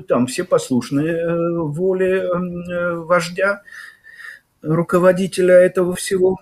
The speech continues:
А у нас что? У нас кто в лес, кто по дрова. Мы все, э, заняты, и причем, ну, надо отдать должное, к-, каждый занят, наверное, очень важными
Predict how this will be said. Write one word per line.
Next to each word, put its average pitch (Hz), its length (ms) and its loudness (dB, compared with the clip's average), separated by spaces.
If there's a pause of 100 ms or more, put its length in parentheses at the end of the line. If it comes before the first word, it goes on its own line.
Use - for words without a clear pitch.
(200)
А 139 160 -2
у 143 120 4
нас 131 360 2
что? 208 520 -6
У 131 180 -6
нас 226 180 0
кто 208 200 0
в 196 80 0
лес, 226 200 4
кто 226 180 -6
по 214 120 0
дрова. 185 520 2 (260)
Мы 185 220 4
все, 226 440 2
э, 151 500 4
заняты, 143 760 2
и 107 140 -12
причем, 127 480 0
ну, 104 280 -4
надо 151 260 0
отдать 185 260 -2
должное, 151 520 0
к-, - 300 -4
каждый 170 380 0
занят, 185 400 2
наверное, 180 400 0
очень 175 280 -2
важными 214 500 0